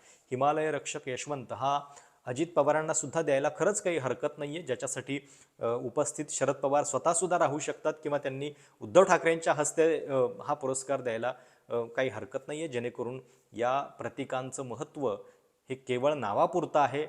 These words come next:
अशी कर्तृत्ववान माणसं आता महाराष्ट्रामध्ये उरलेली नाहीयेत, त्यामुळं आपल्या फुटपट्ट्या आपण कमी करून लोकांची उंची मोजली पाहिजे.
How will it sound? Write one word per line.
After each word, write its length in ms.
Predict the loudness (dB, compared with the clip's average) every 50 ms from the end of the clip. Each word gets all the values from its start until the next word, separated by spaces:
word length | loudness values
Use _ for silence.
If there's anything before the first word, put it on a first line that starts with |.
| -8 -12 -12
अशी 200 | -8 -8 -8 -8
कर्तृत्ववान 720 | -4 -4 -4 -4 -4 -8 -6 -2 -2 2 2 2 2 2
माणसं 360 | 0 -4 -4 -2 -2 -2 -2
आता 140 | 0 -2 -2
महाराष्ट्रामध्ये 720 | -4 -2 -4 -2 -4 -4 -6 -6 -8 -8 -8 -6 -8 -8 -8
उरलेली 420 | -10 -12 -10 -6 -6 -4 -4 -4 -4
नाहीयेत, 320 | -6 -6 -6 -4 -4 -4 -4 -6 -20 -20 -20 _ -4
त्यामुळं 240 | -4 -2 0 2 2
आपल्या 260 | 2 2 2 0 0 0 -2
फुटपट्ट्या 480 | -10 -6 0 -2 -2 0 2 4 4
आपण 220 | 4 4 2 -4 -4
कमी 280 | 0 0 0 0 0
करून 340 | -2 2 0 2 2 0 -4 -8 -10 -20 -18 -8 -4
लोकांची 460 | -4 -2 0 -2 -2 -2 -4 -6 -6
उंची 320 | -6 -6 -6 -8 -6 -6
मोजली 340 | -2 -2 -2 -2 -2 -4 -4
पाहिजे. 480 | -4 -4 -6 -6 -4 -4 -4 -4 -4